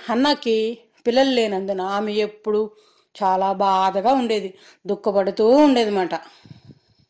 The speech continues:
మరి హన్-, పెనిన్నా అయితే తనకు పిల్లలు ఉన్నారు కాబట్టి ఈ యొక్క హన్నాను బాగా విసిగించేది, బాగా ఏడిపించేది. దేవుని మందిరంకి వెళ్ళినప్పుడైతే మరీ ఎక్కువగా విసిగించి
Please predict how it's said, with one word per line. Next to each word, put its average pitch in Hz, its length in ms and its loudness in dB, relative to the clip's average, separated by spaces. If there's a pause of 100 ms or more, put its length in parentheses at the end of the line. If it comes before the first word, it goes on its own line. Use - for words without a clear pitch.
(1000)
మరి 202 340 -4 (260)
హన్-, 202 160 -4
పెనిన్నా 208 440 -2
అయితే 202 320 -2
తనకు 196 260 -4
పిల్లలు 208 340 -2
ఉన్నారు 185 280 -4
కాబట్టి 196 680 -4 (260)
ఈ 175 40 -4
యొక్క 175 180 -4
హన్నాను 190 580 -2
బాగా 180 360 -4
విసిగించేది, 226 760 -2 (300)
బాగా 185 280 -2
ఏడిపించేది. 196 800 -4 (520)
దేవుని 233 220 6
మందిరంకి 202 600 -2
వెళ్ళినప్పుడైతే 202 840 -2 (260)
మరీ 190 280 2
ఎక్కువగా 233 680 2 (300)
విసిగించి 220 720 -4